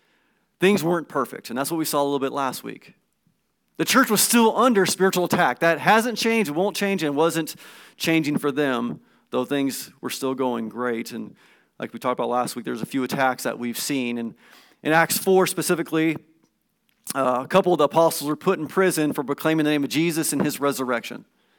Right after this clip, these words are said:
In Acts chapter five, we see dishonesty of a couple threaten the disunity within the church. And then in Acts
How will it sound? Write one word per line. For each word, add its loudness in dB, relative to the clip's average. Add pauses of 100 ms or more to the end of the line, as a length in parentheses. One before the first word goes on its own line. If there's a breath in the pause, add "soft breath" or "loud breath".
(220 soft breath)
In 2
Acts 6
chapter 4
five, 6
we 0
see 0
dishonesty 0
of 0
a 2
couple 0
threaten 0 (380 loud breath)
the 0 (300 soft breath)
disunity -2 (260)
within -10
the -4
church. -6
And -12
then -6
in -6
Acts -4